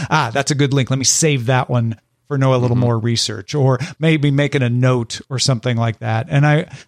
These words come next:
Speaker 1: I will save those in reminders, honestly. <laughs> That's that, I use the reminders app,
Speaker 2: <laughs>
Speaker 1: uh, on Mac and I O S,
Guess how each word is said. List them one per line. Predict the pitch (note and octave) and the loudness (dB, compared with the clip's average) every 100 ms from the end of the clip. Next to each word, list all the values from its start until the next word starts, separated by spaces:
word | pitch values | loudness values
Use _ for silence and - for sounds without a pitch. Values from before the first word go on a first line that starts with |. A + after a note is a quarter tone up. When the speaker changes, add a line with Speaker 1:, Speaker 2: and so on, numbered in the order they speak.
| - | -4
Speaker 1:
I | D#3 | 0
will | D#3+ D#3+ | 2 4
save | - F3+ F#3+ F#3 C#3+ | 2 2 2 2 2
those | D#3 D3+ C3+ - | 2 4 2 0
in | E3 C#3 C3+ A#2 | 2 2 4 2
reminders, | G#2 G2 B2 B2 G#2 - - | 0 0 -2 -2 -4 -8 -6
honestly. | A#2 G2+ A#2 B2 | -4 -4 -4 -4
<laughs> | A#2 - | -2 -2
That's | G2+ - | -2 0
that, | D3+ C3+ F3+ F3+ | -2 -4 -6 -4
I | C3+ | 0
use | C3+ D3 | 2 2
the | C#3+ | 2
reminders | B2+ A#2+ C#3+ C3+ A#2+ | 4 4 2 2 2
app, | A2+ A2+ | 2 0
Speaker 2:
<laughs> | C#3+ | -4
Speaker 1:
uh, | - D3 B2 B2 B2+ B2 C3+ | -6 -6 -6 -2 0 2 0
on | C3 B2+ | 0 2
Mac | B2 C3+ C3+ | 2 2 0
and | B2+ | 2
I | B2+ | 2
O | B2 | 2
S, | C3+ C3 | 2 0